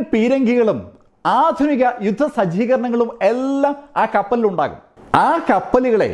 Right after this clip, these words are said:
കുഞ്ഞാലി മരക്കാരുടെ സഹസൈന്യാധിപനായ കുട്ട്യാലി മരക്കാരുടെ നേതൃത്വത്തിലുള്ള പോർ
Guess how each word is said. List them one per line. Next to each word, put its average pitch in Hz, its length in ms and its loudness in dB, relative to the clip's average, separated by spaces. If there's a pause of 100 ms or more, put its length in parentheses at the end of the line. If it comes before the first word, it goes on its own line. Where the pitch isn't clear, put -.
(760)
കുഞ്ഞാലി 320 420 4
മരക്കാരുടെ 254 440 2 (120)
സഹസൈന്യാധിപനായ 226 1000 2 (520)
കുട്ട്യാലി 320 580 2
മരക്കാരുടെ 233 560 0
നേതൃത്വത്തിലുള്ള 208 760 0 (840)
പോർ 349 240 4